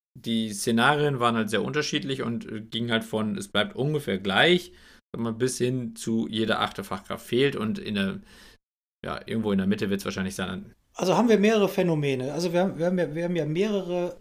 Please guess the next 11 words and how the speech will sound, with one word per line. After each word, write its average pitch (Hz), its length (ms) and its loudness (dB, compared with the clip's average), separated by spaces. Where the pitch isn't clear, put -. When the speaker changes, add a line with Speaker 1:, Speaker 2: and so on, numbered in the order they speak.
Speaker 2:
diesen 175 280 -6
Effekt 156 400 -6
verstärkende 147 560 -8
Phänomene. 135 640 -6
Das 151 220 -6
eine 151 320 -6
ist, - 340 -8
klar, 123 220 -4
die 131 80 -8
Babyboomer-Generation, 147 1300 -4
die, 139 180 -12